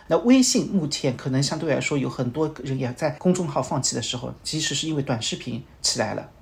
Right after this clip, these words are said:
所以的话，今年 B 站这个停更更火的原因，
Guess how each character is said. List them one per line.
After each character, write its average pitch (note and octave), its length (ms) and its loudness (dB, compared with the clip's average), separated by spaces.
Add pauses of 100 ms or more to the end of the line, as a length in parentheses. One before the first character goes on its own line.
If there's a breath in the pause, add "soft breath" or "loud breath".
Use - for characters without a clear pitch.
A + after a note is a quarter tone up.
所 - 140 4
以 A#3 40 6
的 G#3 80 10
话， F#3+ 360 6 (140)
今 A#3+ 220 8
年 B2+ 260 6
B D#3+ 100 -2
站 D#3+ 220 2
这 - 80 -4
个 C3+ 380 0
停 C3+ 240 0
更 D#3 160 -2
更 G3 160 4
火 C3 180 -2
的 C3 80 -2
原 B2 260 -2
因， C#3 140 -2